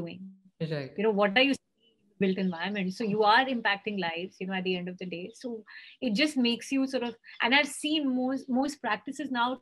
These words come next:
Speaker 1: today don't think about it as just a marketing tool.
Speaker 2: Hmm.
Speaker 1: It really is about arch-, creating an archive of your work,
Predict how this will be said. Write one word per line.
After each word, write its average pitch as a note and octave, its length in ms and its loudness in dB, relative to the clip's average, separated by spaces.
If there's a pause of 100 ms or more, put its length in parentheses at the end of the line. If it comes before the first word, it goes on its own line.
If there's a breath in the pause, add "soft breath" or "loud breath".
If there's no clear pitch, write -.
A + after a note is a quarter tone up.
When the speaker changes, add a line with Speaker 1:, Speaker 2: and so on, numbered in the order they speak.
Speaker 1:
today B3 220 -4
don't D4+ 260 -4
think A#3+ 220 -6
about A3+ 340 -2
it B3 100 -6 (160)
as A3 140 -2
just A3+ 240 -8
a B3+ 60 -2
marketing G3 640 -2
tool. E3 180 -4 (460)
Speaker 2:
Hmm. F#3+ 160 0 (180)
Speaker 1:
It A3 180 -4
really C4 340 4 (100)
is - 60 -8 (300)
about A3 320 6 (380 soft breath)
arch-, G#3 380 2 (160)
creating B3 380 4
an A3+ 100 2
archive A3 480 2
of - 160 -10
your F#3 140 -4
work, C4+ 400 0